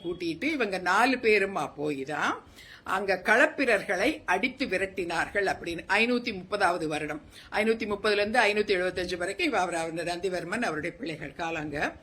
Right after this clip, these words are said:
I mean, அவர் இப்ப நந்திவர்மன் காலம். அப்ப போய் களப்பிரர்களை அடித்து விரட்டினார்கள்.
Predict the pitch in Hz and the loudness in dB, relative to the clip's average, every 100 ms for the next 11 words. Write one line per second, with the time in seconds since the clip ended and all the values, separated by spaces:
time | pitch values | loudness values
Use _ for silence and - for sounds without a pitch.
0 | - - - - 214 180 175 196 190 185 | -20 -20 -10 -4 -2 0 2 0 0 -2
1 | 180 196 220 185 156 151 147 147 139 131 | -2 -2 0 0 -2 -6 -6 -8 -8 -10
2 | - - - - 180 - 311 311 220 247 | -16 -20 -20 -2 -2 2 -2 2 4 8
3 | 285 294 - 233 226 302 262 220 175 - | 8 8 6 4 4 4 2 2 2 0
4 | 208 403 - 170 185 254 262 - 285 170 | 6 4 4 0 2 0 -2 -2 -2 0
5 | 196 247 - 156 135 107 - 123 | 0 0 0 -4 -4 -10 -10 -14